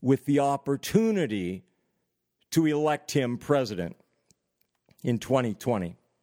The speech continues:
That's right. He is studying the feasibility of running for president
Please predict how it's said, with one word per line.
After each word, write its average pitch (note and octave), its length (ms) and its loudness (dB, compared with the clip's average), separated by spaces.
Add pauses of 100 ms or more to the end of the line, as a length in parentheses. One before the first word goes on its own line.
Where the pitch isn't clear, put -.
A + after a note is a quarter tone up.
(580)
That's C3 280 -2
right. D3+ 340 0 (600)
He G3+ 440 2
is F3 260 0
studying A#2 1300 -2 (1300)
the B2 180 2
feasibility C3+ 1080 0 (960)
of A#2+ 320 0
running C#3+ 460 0
for - 180 -4
president A2+ 640 -2